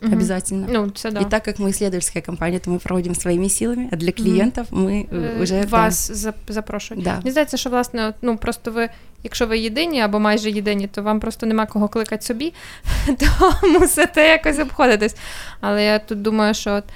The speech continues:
Speaker 1: важлива ця річ про неперетин ідентичностей і про те, що,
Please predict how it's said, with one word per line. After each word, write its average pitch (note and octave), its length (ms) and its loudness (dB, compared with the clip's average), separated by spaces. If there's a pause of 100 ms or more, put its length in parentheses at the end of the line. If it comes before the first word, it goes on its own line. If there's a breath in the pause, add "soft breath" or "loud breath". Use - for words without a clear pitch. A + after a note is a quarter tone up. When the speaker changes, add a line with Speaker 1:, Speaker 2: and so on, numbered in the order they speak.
(260 loud breath)
Speaker 1:
важлива A3+ 440 4
ця G#3 180 -4
річ G3+ 220 -4
про G#3+ 200 -2
неперетин G#3+ 680 0
ідентичностей G#3+ 960 -4
і G#3+ 100 -8
про G#3+ 180 -8
те, G#3+ 200 -4
що, G#3+ 260 -4